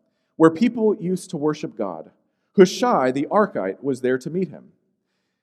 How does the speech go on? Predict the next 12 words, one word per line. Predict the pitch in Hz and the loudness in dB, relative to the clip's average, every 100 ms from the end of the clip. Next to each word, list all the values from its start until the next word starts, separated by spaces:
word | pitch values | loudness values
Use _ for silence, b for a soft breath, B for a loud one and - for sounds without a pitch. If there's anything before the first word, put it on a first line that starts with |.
| _ _ _ _ _ | _ _ _ _ _
his | 156 135 | -2 2
robe | 180 160 107 - | 6 6 4 -2
torn | 170 160 131 104 95 - | -4 -2 -2 -6 -10 -12
and | 110 | -6
dust | 147 131 107 - - _ | -2 -2 -4 -12 -20 _
on | 117 107 | -10 -8
his | 98 | -10
head. | - 104 87 110 _ _ _ _ _ _ - | -10 -10 -10 -14 _ _ _ _ _ _ 4
David | 170 185 170 | 6 6 4
said | 202 170 | 0 0
to | 151 | 0
him, | 131 131 | -2 -8